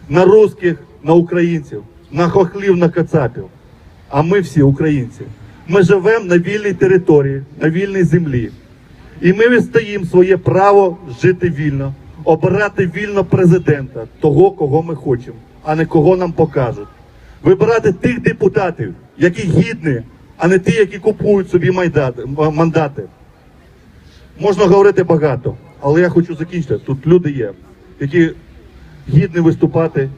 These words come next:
і закликають до одного і того ж. Для того, щоб підтримати Україну, підтримати один одного.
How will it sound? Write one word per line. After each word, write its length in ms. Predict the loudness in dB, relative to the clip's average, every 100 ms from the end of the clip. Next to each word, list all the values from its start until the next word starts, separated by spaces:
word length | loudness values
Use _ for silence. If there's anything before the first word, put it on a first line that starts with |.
| -10
і 60 | -4
закликають 580 | -4 -2 -2 2 2 4
до 80 | 2
одного 260 | 2 -8 -2
і 20 |
того 140 | -2
ж. 60 | -2 -14 -20 -20 -20 -20 -4
Для 120 | -2
того, 300 | 0 2 0
щоб 180 | -2 -6 -6 -18 -20 -20 -20 -12 -2
підтримати 520 | -2 -2 -6 -4 -4
Україну, 520 | -4 -6 -6 -8 -12 -18 -20 -6
підтримати 540 | -2 0 0 -2 -4
один 340 | -2 0 0 0
одного. 400 | -4 -6 -14